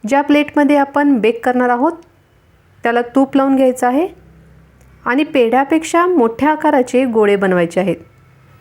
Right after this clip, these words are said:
गोळे बनवल्यानंतर हाताने अशा प्रकारे अलगद थोडंसं प्रेस करायचं आहे, त्यामुळे नानकटाई एकसारख्या आकारात तयार होते. आणखी एक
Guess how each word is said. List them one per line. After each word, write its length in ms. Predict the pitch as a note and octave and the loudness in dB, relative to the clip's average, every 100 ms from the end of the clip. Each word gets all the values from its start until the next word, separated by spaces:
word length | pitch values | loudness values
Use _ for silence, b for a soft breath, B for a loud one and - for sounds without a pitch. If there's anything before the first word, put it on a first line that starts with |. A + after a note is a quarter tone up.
| - A#3+ | -12 -2
गोळे 280 | A3+ A3+ B3+ | 2 4 2
बनवल्यानंतर 720 | B3 B3 B3+ C4+ C4 D#4 E4+ E4 - - _ _ | 2 0 2 2 2 2 -2 -6 -18 -20 _ _
हाताने 460 | - A3+ D#4 D#4 B3+ - | -8 -2 0 0 0 -4
अशा 220 | A3+ C4+ | -4 -4
प्रकारे 420 | C4 C4+ C4+ C#4+ C#4+ | -2 -2 0 -2 -2
अलगद 340 | A#3+ A#3 G#3+ G3+ | -2 0 0 -4
थोडंसं 440 | - B3 A#3+ B3+ F4 | 0 2 2 0 -6
प्रेस 300 | F4 A3 A3 | -2 -2 -2
करायचं 400 | G3+ F3+ F3 F3+ | -2 -2 -2 -4
आहे, 160 | F3 F#3 - b b b b b b - | -4 -6 -8 b b b b b b -8
त्यामुळे 380 | A#3 A#3+ C4+ C4+ | -4 0 0 2
नानकटाई 720 | C4 A#3 B3 B3+ B3+ C4+ C#4+ - - | 2 0 -2 -2 -2 0 0 -2 -4
एकसारख्या 680 | A3+ - - B3 B3 C4 C#4+ D#4 | -4 -2 -4 -2 -2 -2 -2 -2
आकारात 360 | A3+ A3+ A3 D4+ - | -6 -2 -2 -2 0
तयार 220 | A3+ G#3+ | -2 0
होते. 220 | F3 E3+ D#3 - _ _ _ - - - - - | -2 -2 -8 -12 _ _ _ -20 -20 -20 -16 -6
आणखी 300 | A3 A3 | -4 -2
एक 80 | C4+ | 0